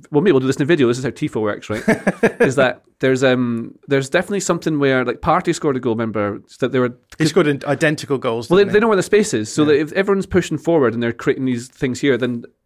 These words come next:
Speaker 1: what a lot of teams have done is start to have someone at the edge of the box, uh, free for a, for a cutback, but then <laughs> Arteta's gone, like,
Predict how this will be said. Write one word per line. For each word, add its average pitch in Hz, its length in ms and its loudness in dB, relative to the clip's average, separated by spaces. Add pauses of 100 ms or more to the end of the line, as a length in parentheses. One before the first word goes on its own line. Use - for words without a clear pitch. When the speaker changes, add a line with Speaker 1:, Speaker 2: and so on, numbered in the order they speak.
(640)
Speaker 1:
what 156 260 0
a - 20 -2
lot 170 140 2
of - 60 -6
teams 165 180 -4
have 143 60 -8
done 147 140 0
is 131 80 -4
start 127 220 0
to 135 60 -10
have 139 180 -2
someone 139 280 -2
at 131 100 -8
the 131 160 -4
edge 147 160 2
of 143 80 -2
the 131 80 -6
box, - 460 -4 (300)
uh, 120 280 0
free 131 340 -2
for 123 140 -4
a, 117 60 -2
for - 200 -6
a 123 40 0
cutback, 123 480 -4 (100)
but 139 280 0
then 147 260 2
<laughs> 147 100 -8
Arteta's 170 460 -2
gone, 139 200 0
like, 120 120 -4